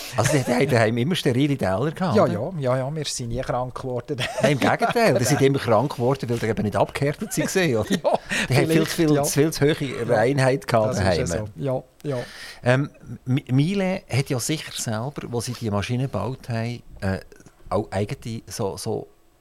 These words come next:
Speaker 1: Mittel gehabt, oder? Ich nehme an, Miele hat das als Kombination verkauft und da hat er auch irgendwie reingumpen. Und vielleicht hat ja Miele gar nicht so Freude gehabt,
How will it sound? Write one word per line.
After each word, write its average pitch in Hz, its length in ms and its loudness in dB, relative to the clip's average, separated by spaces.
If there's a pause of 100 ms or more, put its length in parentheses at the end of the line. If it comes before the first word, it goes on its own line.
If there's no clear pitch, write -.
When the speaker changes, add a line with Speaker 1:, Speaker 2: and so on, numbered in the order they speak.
(280)
Speaker 1:
Mittel 113 380 0
gehabt, 87 380 -6
oder? 139 100 -8 (340)
Ich 123 80 -4
nehme 117 260 2
an, 113 100 4
Miele 131 220 2
hat 117 160 -2
das 110 140 -4
als 95 220 -2
Kombination 107 720 0
verkauft 143 640 -4 (560)
und 110 320 -2 (300)
da 110 120 0
hat 117 160 -2
er 101 120 -2
auch 98 40 2
irgendwie 117 280 -2
reingumpen. 104 960 -4 (400)
Und - 100 -10
vielleicht 110 200 -2
hat 104 80 -2
ja 104 60 -2
Miele 107 280 0
gar 98 160 0
nicht 104 100 -6
so - 80 -8
Freude 101 280 -4
gehabt, 117 340 -4